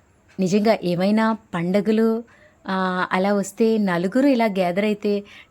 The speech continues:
చక్కగా ఇలా మంచి మంచి వంటకాలు వండుకుంటూ నలుగురు కలిసి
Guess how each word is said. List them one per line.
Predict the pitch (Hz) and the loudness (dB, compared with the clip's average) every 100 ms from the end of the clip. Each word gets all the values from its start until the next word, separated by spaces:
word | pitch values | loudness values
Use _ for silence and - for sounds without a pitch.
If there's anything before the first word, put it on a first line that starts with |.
| - | -8
చక్కగా | 190 196 190 190 | -2 -2 0 0
ఇలా | 190 185 190 | 0 0 -2
మంచి | 190 190 185 185 | 0 -2 -2 -4
మంచి | 185 175 190 190 | -4 -2 -2 -2
వంటకాలు | - 175 170 185 214 | -2 -4 -4 -2 -2
వండుకుంటూ | 196 180 180 208 185 190 185 | -2 -2 -4 -4 -4 -4 -6
నలుగురు | 175 185 202 285 370 | -4 -2 0 2 2
కలిసి | 339 247 240 262 240 247 | 2 0 0 -2 -2 -4